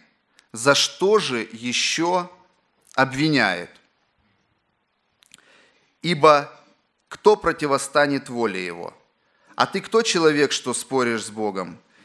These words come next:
Изделие скажет ли сделавшему его: "Зачем ты меня так сделал"? Не властен ли горшечник над глиною, чтобы из той же смеси сделать один сосуд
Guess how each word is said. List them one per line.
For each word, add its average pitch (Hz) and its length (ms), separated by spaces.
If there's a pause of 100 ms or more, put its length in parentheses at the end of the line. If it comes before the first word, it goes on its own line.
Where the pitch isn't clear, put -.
(120)
Изделие 165 580
скажет 175 500
ли 139 100
сделавшему 120 800
его: 104 440
"Зачем 120 460
ты 131 100
меня 113 300
так 117 240
сделал"? 98 600 (360)
Не 117 120
властен 147 480
ли 127 80
горшечник 127 680
над 120 160
глиною, 113 520 (420)
чтобы 139 320
из 131 100
той 175 240
же 131 160
смеси 147 480
сделать 127 500
один 127 320
сосуд - 480